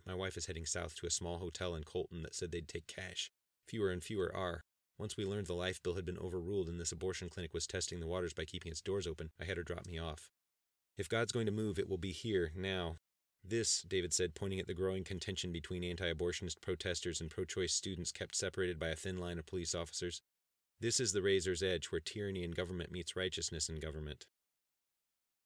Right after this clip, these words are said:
"I suppose they'll try to arrest everybody once the feds arrive." "We need to pray," said David. "I know the sheriff, Matt Wellington. He's not in a hurry to open this child-killing center back up for business, that's for sure. He'll drag his feet as long as he can."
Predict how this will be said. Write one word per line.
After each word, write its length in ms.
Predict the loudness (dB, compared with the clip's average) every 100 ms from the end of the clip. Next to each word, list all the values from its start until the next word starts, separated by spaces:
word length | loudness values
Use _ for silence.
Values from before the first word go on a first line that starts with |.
| _ _ -6
"I 40 |
suppose 280 | -2 0 0
they'll 120 | 0
try 180 | 2 2
to 80 | 4
arrest 340 | 4 2 2
everybody 360 | 2 2 2 0
once 180 | -2
the 80 | -6
feds 260 | -2 -2 0
arrive." 440 | 0 0 -2 -4 _ _ _ _ _ _ _ _ _ _ _
"We 120 | -4
need 160 | -4 -4
to 60 |
pray," 340 | -6 0 0 0
said 260 | -2 -4
David. 320 | -4 -4 -6 -8 _ _ _
"I 80 | 0
know 160 | 4
the 80 | 4
sheriff, 400 | 4 6 6 4
Matt 180 | 0 0
Wellington. 440 | 0 0 -2 -4
He's 200 | -4 -4
not 160 | -4 -4
in 80 | -4
a 40 |
hurry 200 | 2 2
to 80 | 4
open 240 | 0 0
this 140 | -2 -2
child-killing 520 | -2 -2 -4 -6 -4
center 280 | -4 -2 -2
back 220 | -2 -2
up 120 | -4
for 120 | -4
business, 380 | 0 0 0 -2
that's 200 | 0 0
for 120 | -2
sure. 300 | -2 -2 -4 -8 -6
He'll 100 | -2
drag 240 | 2 2
his 140 | 0
feet 160 | -2 -2
as 120 | -2
long 160 | -2 -4
as 100 | -4
he 80 | -4
can." 380 | -4 -4 -4